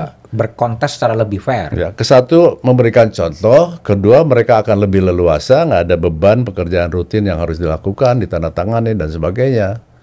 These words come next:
Speaker 2: Toh cuman berapa bulan lagi juga,
Speaker 1: Hmm.
Speaker 2: gitu ya. Biarlah pre-, Pak Jokowi memilih, eh, menteri pengganti sementara atau menteri pengganti definitifnya sesegera mungkin.
Speaker 1: Meskipun sebetulnya,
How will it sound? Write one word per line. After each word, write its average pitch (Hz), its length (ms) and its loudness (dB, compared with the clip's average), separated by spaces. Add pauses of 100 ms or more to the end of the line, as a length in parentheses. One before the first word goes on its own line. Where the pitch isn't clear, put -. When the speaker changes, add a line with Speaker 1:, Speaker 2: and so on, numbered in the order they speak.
(580)
Speaker 2:
Toh 185 160 -4
cuman 135 300 0
berapa 110 260 2
bulan 95 300 0
lagi 82 240 -4
juga, 123 340 -4 (220)
Speaker 1:
Hmm. 123 180 -4
Speaker 2:
gitu - 140 -14
ya. - 240 -20 (600)
Biarlah 131 360 0
pre-, 90 320 0
Pak 78 320 -4
Jokowi 90 400 -2
memilih, 80 420 -4 (540)
eh, 78 240 -4
menteri 78 420 -6
pengganti 76 480 -6
sementara 80 600 -4
atau 76 240 -10
menteri 80 320 -8
pengganti 73 400 -6
definitifnya 78 760 -6 (460)
sesegera 76 520 -6
mungkin. 82 380 -6 (960)
Speaker 1:
Meskipun 135 520 0
sebetulnya, 139 680 -4